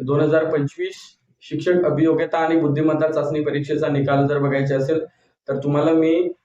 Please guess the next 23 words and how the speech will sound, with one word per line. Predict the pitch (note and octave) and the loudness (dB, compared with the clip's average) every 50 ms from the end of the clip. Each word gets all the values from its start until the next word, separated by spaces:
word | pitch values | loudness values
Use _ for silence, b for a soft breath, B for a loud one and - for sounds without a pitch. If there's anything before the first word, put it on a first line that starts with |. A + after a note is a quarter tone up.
| _ _ | _ _
माझ्या | C3 C3+ B2+ C3+ D#3 | -6 -4 -2 0 0
Telegram | D#3 D#3+ D#3 D3 D3 C#3+ D#3 D#3 D#3 | 2 2 2 2 2 0 0 0 0
चॅनलला | D3+ D#3 D3 D3 D3+ D3+ D#3 | 0 0 0 0 2 2 2
लिंक | D3+ D3 D3 D3 D#3+ D#3 - | 2 2 2 0 0 0 -2
टाकलेली | D3+ D3 D3 D3 D3 D3 C#3+ C#3+ | -2 -2 -2 -2 -2 0 0 0
आहे. | C#3+ C#3+ C#3 | 2 2 2
या | C#3 C3+ | 2 0
व्हिडिओच्या | C3+ C#3 C3+ C#3+ C#3+ C#3+ C#3+ C#3+ | 0 0 0 0 0 0 0 -2
माध्यमातून | C#3+ C3 B2+ C3+ C#3+ C#3 C3+ B2 B2 C#3+ C#3+ | -2 -2 -2 0 0 2 0 0 -2 -4 -4
सुद्धा | C#3+ C#3 C3+ C3+ C3+ | -6 -6 -6 -6 -4
तुम्हाला | C3 B2+ C3 C3 B2+ B2+ C3 | -4 -4 -4 -2 -2 -2 -2
त्या | C3 B2 | -4 -6
ठिकाणी | - - B2+ B2+ B2+ B2+ | -6 -6 -4 -4 -2 0
लिंक | B2 B2+ B2+ B2+ C3+ - - - | 0 0 0 -2 -4 -8 -10 -6
देईल. | B2+ B2 A#2 A#2 A2+ A2+ A2+ - _ _ _ _ _ _ _ _ _ _ _ _ _ _ _ _ _ _ - | -4 -2 -2 -2 -2 -4 -8 -10 _ _ _ _ _ _ _ _ _ _ _ _ _ _ _ _ _ _ -12
दुसरा | C3 C3+ D#3+ E3+ E3 - G#3+ G3+ G3+ | -6 -4 -4 -4 -2 0 0 2 2
अत्यंत | G#3+ - - - - - - - F#3+ F#3+ F#3+ F#3+ A3 | 2 2 0 -2 -4 -4 -2 -2 0 0 2 2 2
महत्त्वाचा | G3 F#3 F3 E3+ E3 E3+ E3+ E3 E3 E3 E3+ | 0 0 0 0 0 0 0 0 0 0 0
विषय | D#3+ D3+ D3+ - D#3+ D#3 D#3 | 0 0 0 0 0 2 2
हा | D3+ C3 A#2+ A2 - B2 B2 - - - _ _ _ _ _ _ - | 2 0 0 -2 -2 -4 -6 -8 -10 -14 _ _ _ _ _ _ -4
की | F3 F3+ F3+ | -2 -2 0
पेसा | E3+ D3+ C#3+ C#3 C#3+ F3 F3 | 0 0 0 2 2 2 2
भरतीचा | E3+ D#3 D3+ D3 - C3+ C#3+ C#3 C#3+ C#3+ D#3 D3+ D3+ D#3 E3 - - - | 2 2 2 0 0 -2 -2 -2 0 0 0 0 2 0 0 0 -2 -4